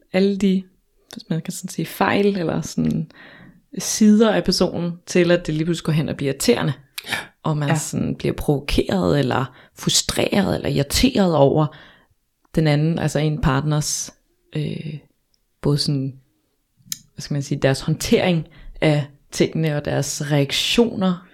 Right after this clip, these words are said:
Speaker 1: og altså
Speaker 3: Fys-,
Speaker 1: sådan
Speaker 3: fysiske fremtoning også, kan man også have ret mange skygger på tit.
Speaker 1: Så, øhm, så det er i hvert fald sådan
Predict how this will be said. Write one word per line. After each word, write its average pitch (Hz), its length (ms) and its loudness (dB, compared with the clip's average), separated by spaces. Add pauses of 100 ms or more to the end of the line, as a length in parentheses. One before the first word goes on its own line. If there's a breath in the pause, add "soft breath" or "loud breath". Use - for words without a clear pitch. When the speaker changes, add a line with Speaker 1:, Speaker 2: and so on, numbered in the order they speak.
Speaker 1:
og 143 140 -6 (480 loud breath)
altså 156 160 0
Speaker 3:
Fys-, 190 180 4
Speaker 1:
sådan - 180 -4
Speaker 3:
fysiske 185 500 0
fremtoning 165 720 2
også, 156 180 0
kan 175 140 -2
man 160 120 0
også 170 240 0
have 170 100 2
ret 170 180 2
mange 180 280 4
skygger 190 320 -2
på 185 320 -2
tit. 190 200 -8 (2000 loud breath)
Speaker 1:
Så, 151 220 -4
øhm, 143 280 -4
så - 120 -4
det 170 80 0
er 247 80 6
i - 20 -2
hvert 214 160 2
fald 170 220 0
sådan 160 480 -4